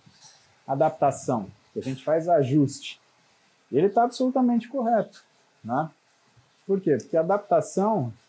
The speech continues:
na verdade, é quando você tem uma mutação da célula, uma modificação do funcionamento dela eterno. Você deu um estímulo, ela mutou. Isso é uma adaptação. Por quê? Porque a adaptação não é perdida, né? O ajuste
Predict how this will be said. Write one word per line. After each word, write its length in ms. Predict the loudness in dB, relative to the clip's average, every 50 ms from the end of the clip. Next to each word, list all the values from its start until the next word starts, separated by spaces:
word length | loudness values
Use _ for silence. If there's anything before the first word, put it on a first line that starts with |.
| _ _
na 120 | -12 -6 -4
verdade, 460 | -2 -2 0 0 0 0 0 -2 -4
é 40 | -6
quando 200 | -6 -6 -6 -6
você 200 | -8 -8 -8 -10
tem 120 | -10 -8
uma 160 | -8 -6 -6
mutação 680 | -4 -6 -4 -2 -2 -4 -4 -4 -8 -8 -6 -4 -2
da 100 | -2 -2
célula, 340 | -4 -4 -2 -2 -2 -2 -2
uma 120 | -4 -6 -8
modificação 540 | -8 -8 -10 -8 -6 -6 -6 -6 -6 -8
do 60 | -8 -8
funcionamento 580 | -8 -10 -10 -10 -10 -8 -8 -8 -8 -8 -6
dela 260 | -2 0 0 0 0 -2 -8 -14 -20 -20 _ _ _ _ _ _ _ _ _ -6
eterno. 560 | -6 -2 2 2 4 4 4 2 -2 -6 -8 _ _ _ _ _ _ _ _ _ _
Você 160 | -8 -4 -2
deu 140 | 0 0 0
um 40 | -2
estímulo, 500 | -4 -6 -4 0 0 0 2 0 -2 -4 -8 -14 _ _ _ _ _ _ _ _ _
ela 180 | 0 2 4 4
mutou. 480 | 4 4 2 2 2 2 2 0 0 -6 _ _ _ _ _ _ _ _ _ _ _ _ _ _ -6
Isso 180 | -4 -2 0
é 40 | 0
uma 220 | 0 0 0 -2 -2
adaptação. 840 | -4 -2 0 0 0 0 0 0 0 0 0 -2 -4 -4 -4 -4 -6 _ _ _ _ _ _ _ _
Por 140 | -4 -4 -2
quê? 160 | 0 -2 -2
Porque 160 | -2 -2 -2
a 40 | 0
adaptação 560 | 2 0 0 0 0 -2 -2 -2 -4 -6 -4
não 240 | -4 -4 -4 -4 -6
é 60 | -6
perdida, 840 | -8 -4 0 0 2 2 2 0 -2 -2 -2 -2 -2 -2 -2 -6 -6 -10 _ _
né? 200 | -12 -10 -10 -10 -10 -12 _ _ _ _ _ _ _ -20 _ _ _ _ _ _ _ _ _ _ _ _ _ 2
O 140 | 4 4
ajuste 680 | 6 6 4 4 4 4 4 4 2 0 -6 -14 -14 -16